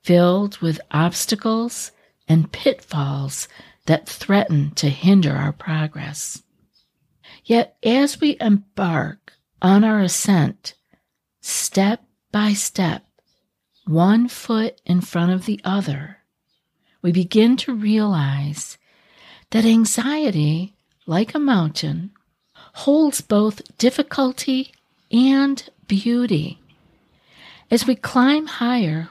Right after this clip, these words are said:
we gain a new perspective,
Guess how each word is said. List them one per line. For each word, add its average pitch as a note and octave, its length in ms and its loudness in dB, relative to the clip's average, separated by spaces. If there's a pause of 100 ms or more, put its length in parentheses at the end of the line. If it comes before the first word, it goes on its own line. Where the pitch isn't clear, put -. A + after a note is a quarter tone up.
we G3+ 140 0
gain A3 600 2
a F3 100 0
new F3 440 2
perspective, - 1160 -12